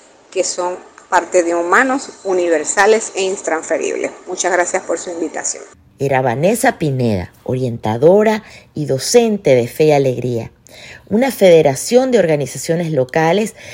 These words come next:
Speaker 2: que ofrece oportunidades de estudios a los sectores más vulnerables de la sociedad, además de coordinar procesos de formación a profesores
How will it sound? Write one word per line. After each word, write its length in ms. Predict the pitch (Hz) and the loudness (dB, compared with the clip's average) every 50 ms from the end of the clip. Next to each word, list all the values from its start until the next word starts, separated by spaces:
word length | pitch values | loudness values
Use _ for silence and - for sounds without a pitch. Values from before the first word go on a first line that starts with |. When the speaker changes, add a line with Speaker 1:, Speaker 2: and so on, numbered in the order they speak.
| - - _ | -20 -16 _
Speaker 2:
que 100 | - 202 | -2 -2
ofrece 420 | 190 - - 226 226 226 - - | -2 0 0 0 0 0 0 -2
oportunidades 600 | 247 - - 185 180 - 156 156 147 143 147 170 | -2 -2 -2 -6 -6 -4 -4 0 0 0 0 0
de 60 | 190 | -2
estudios 520 | 185 160 - - 190 190 196 202 214 208 190 | -6 -6 -6 -6 -2 -2 0 0 0 -2 -2
a 60 | 160 | -2
los 180 | 151 139 139 - | -4 -4 -6 -8
sectores 480 | - 135 _ _ 185 190 208 202 180 | -12 -14 _ _ -4 -2 -2 -2 -2
más 200 | 185 190 190 190 | -2 -2 -2 0
vulnerables 680 | 202 226 214 196 180 165 160 160 165 165 180 185 165 | 0 0 2 2 0 2 2 2 2 2 2 0 0
de 80 | 160 139 | 0 0
la 100 | 131 120 | -2 -2
sociedad, 580 | 117 - 123 117 - - 117 113 117 117 110 - _ - - - - - - - - - - | -4 -8 -12 -10 -6 -4 -4 -2 -2 -4 -6 -8 _ -20 -20 -20 -20 -18 -18 -18 -18 -18 -14
además 440 | - 101 117 120 127 131 131 139 147 | -10 -8 -6 -6 -4 -2 -2 0 0
de 160 | 175 175 - | 0 0 2
coordinar 800 | - 160 156 147 139 139 135 131 139 160 170 180 196 202 214 - - - - - - _ _ | 4 4 4 4 2 -2 -4 -2 0 2 2 4 2 2 0 -4 -12 -20 -20 -20 -20 _ _
procesos 680 | 160 160 156 156 - - - 226 247 233 - 233 196 160 | 4 4 4 2 0 0 0 0 0 0 0 -4 -2 -2
de 80 | 160 | -4
formación 800 | 156 - 143 127 131 127 127 - - - 247 254 254 254 247 - - - - - - | -4 -4 -6 -6 -4 -6 -8 -8 -2 0 0 0 0 -2 -6 -10 -14 -20 -20 -20 -10
a 140 | - - - | -8 -8 -6
profesores 880 | - - 139 - - 135 131 - - 202 196 196 202 202 196 202 196 - | -6 -10 -10 -8 -8 -8 -8 -2 2 4 6 6 6 4 4 0 -2 -8